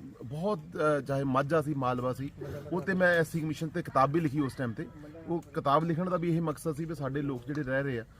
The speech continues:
ਉਹਨਾਂ ਦਾ ਜੀਵਨ ਪੱਧਰ ਕਿੱਦਾਂ ਉੱਚਾ ਚੁੱਕ ਸਕੀਏ, ਉਹਨਾਂ ਨੂੰ ਐਜੂਕੇਸ਼ਨ ਕਿੱਦਾਂ ਮਿਲੇ, ਸਿੱਖਿਆ ਦੇ ਨਾਲ ਅਸੀਂ ਅੱਗੇ ਲੈ ਜਾਈਏ,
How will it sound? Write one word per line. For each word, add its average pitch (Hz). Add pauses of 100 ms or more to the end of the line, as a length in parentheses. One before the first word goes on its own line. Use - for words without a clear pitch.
(160)
ਉਹਨਾਂ 160
ਦਾ 185
ਜੀਵਨ 143
ਪੱਧਰ 151
ਕਿੱਦਾਂ 151
ਉੱਚਾ 160
ਚੁੱਕ 143
ਸਕੀਏ, 123 (280)
ਉਹਨਾਂ 160
ਨੂੰ 170
ਐਜੂਕੇਸ਼ਨ 147
ਕਿੱਦਾਂ 139
ਮਿਲੇ, 135
ਸਿੱਖਿਆ 131
ਦੇ 127
ਨਾਲ 127
ਅਸੀਂ 120
ਅੱਗੇ 113
ਲੈ 123
ਜਾਈਏ, 117